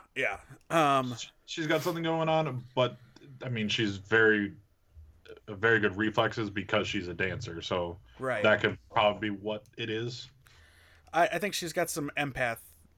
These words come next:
Speaker 1: things going on.
Speaker 2: Yeah.
Speaker 1: Um, that maybe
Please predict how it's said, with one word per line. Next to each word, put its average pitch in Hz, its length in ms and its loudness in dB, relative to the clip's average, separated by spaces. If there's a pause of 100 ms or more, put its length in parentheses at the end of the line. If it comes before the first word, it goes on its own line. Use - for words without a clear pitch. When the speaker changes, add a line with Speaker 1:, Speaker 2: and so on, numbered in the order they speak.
(140)
Speaker 1:
things 117 300 -6
going 117 260 -8
on. 101 280 -12 (640)
Speaker 2:
Yeah. 101 280 0 (420)
Speaker 1:
Um, 110 420 -6 (200)
that 113 220 -4
maybe 113 340 -10